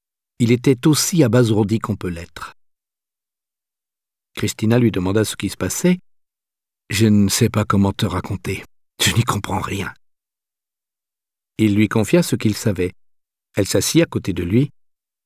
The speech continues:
J'ai besoin de lui parler. » « Moi aussi.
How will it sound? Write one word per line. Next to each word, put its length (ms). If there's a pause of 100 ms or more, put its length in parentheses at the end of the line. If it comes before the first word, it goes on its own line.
(540)
J'ai 140
besoin 260
de 60
lui 80
parler. » « 400 (1300)
Moi 120
aussi. 300